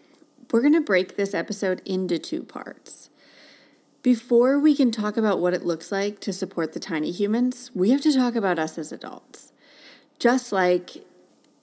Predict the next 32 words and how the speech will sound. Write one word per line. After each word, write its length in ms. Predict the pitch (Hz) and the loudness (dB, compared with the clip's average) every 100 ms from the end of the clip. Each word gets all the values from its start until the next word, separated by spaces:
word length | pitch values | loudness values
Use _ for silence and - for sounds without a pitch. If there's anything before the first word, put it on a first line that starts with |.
| - | 0
if 180 | 220 220 | 2 2
we're 100 | 208 | 2
gonna 240 | 220 208 | 2 0
show 320 | - 226 202 | 0 -2 0
up 220 | 196 196 | 0 -2
and 120 | 190 190 | -4 -2
do 120 | 196 | 0
this 180 | 196 180 | 0 -2
work 340 | 180 277 294 | 0 0 2
with 220 | 190 185 | 0 0
kids, 580 | - 165 170 220 220 - - | -2 0 2 0 -2 -8 -4
we 200 | 220 262 | 0 2
have 120 | 262 | 2
to 100 | 247 | 0
do 140 | 262 | 2
this 160 | 269 254 | 2 4
work 180 | 262 262 | 2 2
with 140 | 269 | 2
ourselves 500 | 262 254 262 247 247 | 2 2 -2 -4 -6
first. 640 | - 294 220 - - - _ _ _ _ _ _ _ _ _ | -4 -2 -2 -6 -12 -14 _ _ _ _ _ _ _ _ _
So 220 | - 240 | 0 4
number 400 | 226 240 240 269 | 4 4 4 2
one, 380 | 196 156 - 202 - _ _ _ - | 2 -4 -6 -14 -16 _ _ _ -6
there's 720 | 214 226 254 277 294 285 254 - | 2 2 4 2 2 0 -4 -8
so 520 | - - 208 202 214 | -8 0 2 2 2
much 560 | 214 175 165 - - - _ _ _ - | 0 -2 -4 -8 -12 -14 _ _ _ -6
adult 400 | 196 185 - - | -4 -2 -6 -4
anxiety 580 | 160 151 - 113 95 87 | -4 -4 -6 -6 -6 -8
right 240 | 101 - - | -8 -10 -8
now, 280 | 117 - 214 _ _ - | -10 -10 -14 _ _ -10
you 160 | 190 | -6
know? 300 | 185 196 220 | -4 -4 -4